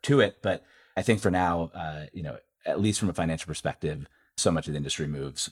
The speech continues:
with Bitcoin that it's, I, I probably ignore it at my own peril. I just don't find it particularly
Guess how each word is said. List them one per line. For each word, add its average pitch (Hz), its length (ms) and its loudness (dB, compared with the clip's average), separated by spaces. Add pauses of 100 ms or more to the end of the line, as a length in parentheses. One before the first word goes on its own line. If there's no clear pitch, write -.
with 73 280 -6
Bitcoin 87 520 -4
that 76 280 -2
it's, - 360 -2
I, 76 320 -6
I 90 80 -6
probably 82 280 0
ignore 80 240 -2
it 78 40 -2
at 76 80 -2
my 80 120 0
own 78 60 -4
peril. 98 260 2
I 95 80 0
just 90 200 -6
don't 92 160 -2
find 78 220 -4
it 71 80 -10
particularly 76 720 -6